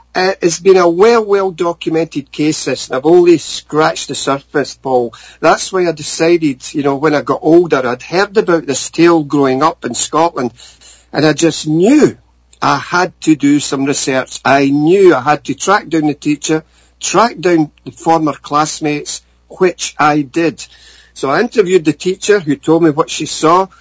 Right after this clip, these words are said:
I interviewed, uh, several of the classmates, and they went, "Malcolm, huh? Oh, Malcolm, did we?" "Yes, we saw that."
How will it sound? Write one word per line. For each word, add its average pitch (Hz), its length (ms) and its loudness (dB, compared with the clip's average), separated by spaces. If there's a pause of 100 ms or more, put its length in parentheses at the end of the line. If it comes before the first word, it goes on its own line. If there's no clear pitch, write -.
(400)
I 139 120 0
interviewed, 156 680 0
uh, 147 280 2
several 147 480 0
of 139 140 -2
the 135 80 -4
classmates, 170 760 -2
and 143 100 -2
they 139 40 -2
went, 113 100 -2
"Malcolm, 131 460 -2 (180)
huh? 185 220 0 (600)
Oh, 196 240 4
Malcolm, 165 540 0 (180)
did 160 220 0
we?" 226 180 -6 (720)
"Yes, 170 600 2
we 185 340 2
saw 240 380 0
that." 170 280 -2